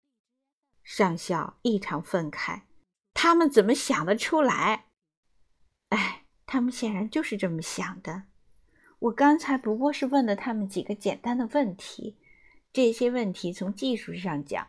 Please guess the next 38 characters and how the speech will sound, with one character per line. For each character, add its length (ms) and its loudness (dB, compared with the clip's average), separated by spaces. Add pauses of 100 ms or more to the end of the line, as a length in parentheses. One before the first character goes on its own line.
很 240 -4
有 220 0
趣， 440 -8 (320)
可 120 -2
他 180 -2
们 80 2
的 140 -2
回 200 -4
答 220 -8
非 260 -2
常 220 -6
含 340 -8
糊。” 280 -14 (720)
可 140 0
怜 200 0
的 80 -2
上 320 -4
校， 340 -6 (500)
就 160 6
连 280 -2
想 180 -4
谈 220 -6
谈 120 -4
商 300 -4
店 260 -4 (300)
也 140 0
被 120 -2
对 220 0
方 220 -4
回 320 -4
避， 340 -8 (400)
他 140 -4
失 200 -4
望 220 -2
极 300 -10
了。 220 -8 (1040)
演 260 6
习 500 -4